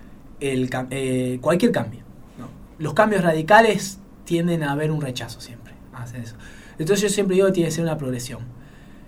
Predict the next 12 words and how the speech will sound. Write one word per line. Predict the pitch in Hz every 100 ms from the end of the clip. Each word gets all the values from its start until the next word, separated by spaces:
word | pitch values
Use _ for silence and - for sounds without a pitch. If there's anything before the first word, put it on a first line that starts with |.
| - -
¿Y | 170
cómo | 202 254 233
noto | 233 226
que | 185
esta | 185 170
progresión | 160 156 185
se | 175
está | 156 170 160 143
avanzando? | 135 135 - 202 220 170 -
Antes | 165 170 147
no | 151
teníamos | 135 131 127 117